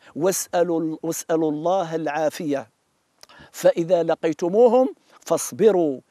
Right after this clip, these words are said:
فإن الجنة تحت ظلال السيوف". والله من يقرأ فقط هذا الجزء الأخير من الحديث يفكر بأن الرسول عليه الصلاة والسلام يدعو الناس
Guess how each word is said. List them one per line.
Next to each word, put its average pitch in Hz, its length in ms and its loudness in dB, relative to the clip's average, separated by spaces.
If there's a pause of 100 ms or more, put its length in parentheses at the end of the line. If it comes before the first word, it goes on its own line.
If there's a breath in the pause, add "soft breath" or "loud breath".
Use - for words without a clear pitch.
(120)
فإن 156 380 -4
الجنة 147 760 -4 (260 soft breath)
تحت - 260 -6
ظلال 139 420 -2
السيوف". 139 640 -6 (500 loud breath)
والله 185 460 2
من 170 200 -2
يقرأ 185 380 -2
فقط 190 400 -6
هذا 170 300 -2
الجزء 165 440 -2
الأخير 165 540 -4
من 156 160 -4
الحديث 143 600 -6 (560 loud breath)
يفكر 160 500 -2
بأن 170 400 -4
الرسول 165 420 -4
عليه 165 180 -4
الصلاة 156 440 -4
والسلام 151 580 -4 (240 loud breath)
يدعو 170 400 -4
الناس 185 420 -6